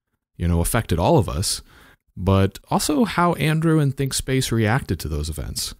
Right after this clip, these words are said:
Uh, and like I said to him, I, I have an enormous amount of respect for how he reacted and responded to all of these things. Um, it, it not only reaffirmed my appreciation for, for him and for the ThinkSpace crew, but it made me want to support them even more.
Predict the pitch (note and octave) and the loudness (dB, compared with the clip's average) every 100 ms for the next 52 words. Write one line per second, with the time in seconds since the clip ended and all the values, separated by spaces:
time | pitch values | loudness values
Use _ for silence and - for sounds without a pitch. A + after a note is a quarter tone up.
0 | _ _ _ _ _ - D#2+ D#2+ - A#2 | _ _ _ _ _ -8 -4 -2 0 2
1 | C3+ D3+ D3 - E3 A#2+ F#2+ D#2+ D#2+ G#2 | 2 2 2 2 2 2 2 0 0 -2
2 | - C3+ E3 C#3 G#2+ G#2+ B2 D3 C#3+ C3 | 0 2 4 6 6 6 4 4 2 2
3 | A2+ A2+ G2+ F#2+ - G2+ D#2+ - - F2+ | 2 2 2 0 0 -2 -4 -6 -6 -2
4 | E2+ D#2+ F2+ E2+ - C#3 B2 G2+ F2+ - | -2 0 -2 -2 -2 0 2 2 0 -2
5 | G2+ F2 E2 E2 - D#2+ E2 D#2+ D#2 - | -2 -2 -2 -4 -6 -6 -4 -4 -6 -10
6 | - E2 D#2 D2+ - E2+ B1+ - - - | -6 -6 -6 -8 -6 -6 -6 -10 -12 -16
7 | - - - - - - D#3 D#3 D#3 - | -20 -20 -20 -20 -10 -4 -2 0 -2 -2
8 | F2+ G#2+ G2 A#2 D#3 D3 G#2+ F#2+ A2 A2+ | -2 0 2 2 4 4 4 4 4 2
9 | - G#2+ G#2 G2+ F#2 F#2+ C3 - F#2 E2+ | 2 2 4 2 2 2 2 2 0 -2
10 | - D#2+ E2 - E2 E2 - E2 E2 - | -2 -2 -2 -2 -4 -4 -4 -2 -2 -4
11 | F2 E2 F2+ E2+ E2+ E2 E2 E2 F#2 E2+ | -4 0 0 0 -2 -2 -4 -4 -4 -6
12 | - E2 D#2 - D#2 D2+ D#2+ - - - | -4 -4 -4 -4 -4 -4 -6 -12 -20 -20
13 | - _ - F2+ F#2+ - G#2 - A2+ F3+ | -20 _ -2 2 2 2 0 2 2 2
14 | G#3+ G3+ C#3+ D3+ E3+ - C#3 D#3+ D#3 E3 | 2 0 0 2 2 2 0 0 2 2
15 | D#3 D3 A2 G#3+ - - | 2 4 4 2 0 -6